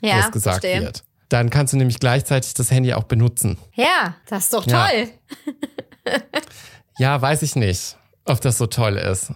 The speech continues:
Speaker 2: Aber das ist halt einfach die Konsequenz, die raus gezogen wird, weil Unterhaltung einfach auch ein Business ist. Und das wird dann angepasst an, an Nachfrage.
Speaker 1: Ja, ich find's, ich find's total spannend, weil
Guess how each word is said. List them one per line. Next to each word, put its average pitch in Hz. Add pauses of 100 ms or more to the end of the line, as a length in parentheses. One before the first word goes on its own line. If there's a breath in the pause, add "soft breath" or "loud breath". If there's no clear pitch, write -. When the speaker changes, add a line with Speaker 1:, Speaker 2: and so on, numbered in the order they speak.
Speaker 2:
Aber 127
das 135
ist 156
halt 135
einfach 127
die 123
Konsequenz, 131
die 131
raus 120
gezogen 131
wird, 101 (240)
weil 107
Unterhaltung 143 (120)
einfach 131
auch 127
ein 135
Business 139
ist. 90 (140)
Und 113
das 117
wird 127
dann 131
angepasst 127
an, 110 (140)
an 113
Nachfrage. 107 (260)
Speaker 1:
Ja, 247 (100)
ich 302
find's, 370
ich 277
find's 392
total 262
spannend, 277 (360 loud breath)
weil 277